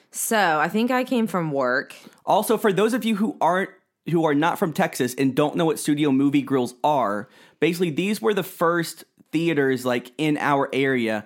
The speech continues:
Speaker 2: that served legit food. So basically, um,
Speaker 1: They have a
Speaker 2: wait-,
Speaker 1: full menu.
Speaker 2: a full menu, and you just push a button, and waiters will come and get your order
Speaker 1: In theory.
Speaker 2: before the movie or after the movie. They will get you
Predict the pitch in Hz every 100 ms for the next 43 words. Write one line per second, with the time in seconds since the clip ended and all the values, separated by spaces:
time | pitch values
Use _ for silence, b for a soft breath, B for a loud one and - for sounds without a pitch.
0 | B B 135 - 165 160 151 139 139 131
1 | 139 - 135 120 87 - 147 135 131 117
2 | 160 160 143 143 123 123 B B 131 127
3 | - 175 240 330 - 254 220 202 185 170
4 | 135 110 113 - - 143 - 202 202 180
5 | 170 160 156 143 113 - 135 143 139 143
6 | 143 139 180 165 131 180 180 139 120 127
7 | 127 117 127 156 160 147 135 127 - 123
8 | 117 110 110 B B 127 117 147 - -
9 | - 185 226 180 131 127 143 151 151 131
10 | 120 220 220 202 202 185 180 135 131 160
11 | 180 196 160 175 160 156 135 135 131 127
12 | -